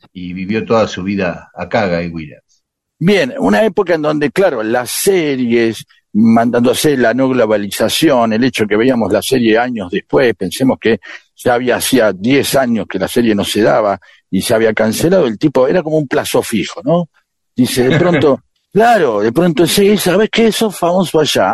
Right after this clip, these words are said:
Speaker 2: A ver. Y el tipo recibe todo el cariño acá, años, no se da cuenta, no, nunca supo que era la Argentina, ¿qué? Hasta que vino un tipo acá y le dijo, "Vení que nos hacemos unos mangos", y él recibió el cariño, qué sé yo, ¿no?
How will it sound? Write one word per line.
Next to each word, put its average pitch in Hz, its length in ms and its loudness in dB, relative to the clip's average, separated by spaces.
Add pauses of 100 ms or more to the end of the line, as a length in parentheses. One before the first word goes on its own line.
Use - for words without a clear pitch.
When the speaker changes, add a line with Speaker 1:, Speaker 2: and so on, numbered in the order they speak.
Speaker 2:
A 214 140 2
ver. 262 340 4 (560)
Y 151 80 0
el 160 120 2
tipo 175 240 0
recibe 135 420 2
todo 151 200 2
el 123 120 -4
cariño 139 420 0
acá, 139 340 0
años, 135 280 -2 (380)
no 143 140 2
se 123 200 0
da 127 160 2
cuenta, 127 560 0
no, 139 180 2
nunca 165 280 2
supo 156 520 2
que - 100 -4
era 123 80 2
la 110 100 0
Argentina, 120 580 2
¿qué? 190 300 2
Hasta 110 200 -2
que 123 100 2
vino 151 180 4
un 127 140 2
tipo 175 280 0
acá 190 160 0
y 190 40 2
le 156 80 0
dijo, - 140 -4
"Vení 214 200 2
que 175 100 0
nos 127 180 0
hacemos 151 260 0
unos 110 140 2
mangos", 156 460 0 (380)
y 135 160 4
él 120 120 2
recibió 123 360 2
el 139 100 0
cariño, 165 640 2
qué 120 120 -4
sé - 120 -4
yo, 240 360 0
¿no? 240 340 0